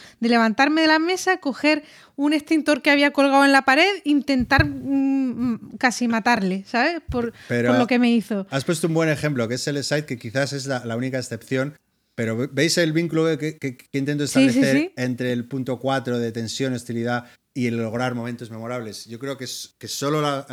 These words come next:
Speaker 2: ese, la tens-, o sea, ese tipo de, de mecanismos, eh, son los que provocan esos momentos épicos y con los que juegos que te vas a llevar a la tumba y momentos, eh, maravillosos.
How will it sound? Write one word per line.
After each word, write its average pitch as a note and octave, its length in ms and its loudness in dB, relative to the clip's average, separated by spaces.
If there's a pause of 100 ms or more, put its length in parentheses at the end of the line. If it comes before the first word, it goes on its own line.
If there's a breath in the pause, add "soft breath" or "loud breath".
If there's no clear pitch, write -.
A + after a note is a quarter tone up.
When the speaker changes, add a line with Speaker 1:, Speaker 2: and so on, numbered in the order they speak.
(120)
Speaker 2:
ese, C3+ 380 -12
la A#2 140 -8
tens-, A#2 140 -10
o - 140 -10
sea, A2 300 -8 (400)
ese D#3+ 180 -8
tipo C#3+ 360 -6
de, B2 480 -6
de A2+ 240 -16
mecanismos, C3 640 -8 (400 soft breath)
eh, G2+ 560 -14
son B2 200 -6
los B2+ 100 -6
que C3+ 100 -8
provocan A#2 440 -8
esos A2+ 420 -10
momentos G#2 420 -12
épicos B2+ 480 -8
y C3+ 60 -10
con A#2+ 100 -12
los G2+ 140 -14
que G2 200 -14 (220 soft breath)
juegos B2 240 -4
que B2+ 80 -10
te G#2 140 -12
vas A2 160 -10
a A2+ 60 -8
llevar A2+ 220 -6
a B2 120 -4
la G2+ 100 -8
tumba G#2+ 420 -8
y G2 180 -12 (200)
momentos, G#2+ 600 -10 (120)
eh, G#2+ 120 -20 (600)
maravillosos. G2 640 -10